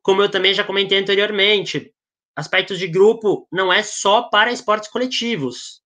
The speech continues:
Em esportes individuais, também lidamos com grupo, também lidamos com, com aspectos sociais,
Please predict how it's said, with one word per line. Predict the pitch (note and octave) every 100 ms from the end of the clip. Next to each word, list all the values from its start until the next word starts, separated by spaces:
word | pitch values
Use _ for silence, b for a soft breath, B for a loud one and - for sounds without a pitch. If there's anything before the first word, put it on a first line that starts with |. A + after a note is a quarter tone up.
| _ _ -
Em | F3
esportes | - E3 D#3+ D3+
individuais, | D#3+ E3+ F3+ E3+ F3+ G#3+ - b b _
também | F#3+ F#3 F3 G#3
lidamos | A3+ F#3 E3 E3 D#3+
com | - D3
grupo, | C#3+ G3 G#3 E3+ E3
também | D#3+ E3+ G3
lidamos | G3 D#3 D#3+ E3 D#3 D3
com, | E3 D#3 C#3+ B2+ b b _ _
com | D3
aspectos | C#3+ - E3 D#3+ - -
sociais, | - C#3+ - D#3+ D#3 F#3 G#3 G#3 -